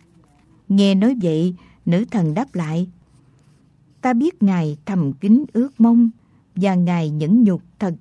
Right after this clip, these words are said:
kiên tâm. Ta cam đành phận làm tỳ nữ, đem đến xoài ngon tặng đạo nhân. Kìa ác dục từ bao thuở trước, khó thay bỏ lạc thú phàm trần.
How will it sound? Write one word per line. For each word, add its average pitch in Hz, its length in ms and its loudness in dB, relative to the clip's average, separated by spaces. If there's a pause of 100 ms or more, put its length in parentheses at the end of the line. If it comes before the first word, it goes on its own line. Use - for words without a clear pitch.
(120)
kiên 247 240 2
tâm. 240 340 0 (760)
Ta 262 100 -2 (120)
cam 262 360 2
đành 160 220 -2
phận 151 400 -6
làm 165 300 -2
tỳ 160 280 -6
nữ, 143 380 -4 (460)
đem 220 380 4
đến 226 280 2
xoài 170 320 -4
ngon 226 420 2 (100)
tặng 160 300 -4
đạo 147 220 -4
nhân. 214 320 4 (540)
Kìa 185 200 2
ác - 340 -8
dục 175 240 -2 (160)
từ 170 260 -2
bao 240 420 -6
thuở 165 300 -4
trước, 302 260 -4 (500)
khó 226 380 -6
thay 240 340 -6
bỏ 175 340 -6
lạc 165 240 -6 (100)
thú 233 280 -4
phàm 170 300 -4
trần. 147 340 -4